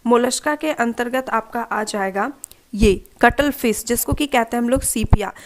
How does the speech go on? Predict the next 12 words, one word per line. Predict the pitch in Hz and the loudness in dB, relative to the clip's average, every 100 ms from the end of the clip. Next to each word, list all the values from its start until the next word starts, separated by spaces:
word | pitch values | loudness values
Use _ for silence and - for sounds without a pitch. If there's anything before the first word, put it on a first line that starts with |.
| - - | -12 2
ये | 226 | 4
भी | 269 | 4
मोलस्का | 269 233 220 220 247 | 2 2 2 2 2
के | 247 262 | 2 2
अंतर्गत | 240 262 254 254 | 2 2 2 2
आता | 233 226 | 2 2
है, | 254 | 0
जबकि | 277 - - | 0 0 0
समुद्री | 269 240 233 220 302 | 2 2 2 2 0
घोड़ा | 247 226 220 | 4 6 6
जो | 214 202 | 6 4
है, | 233 | 2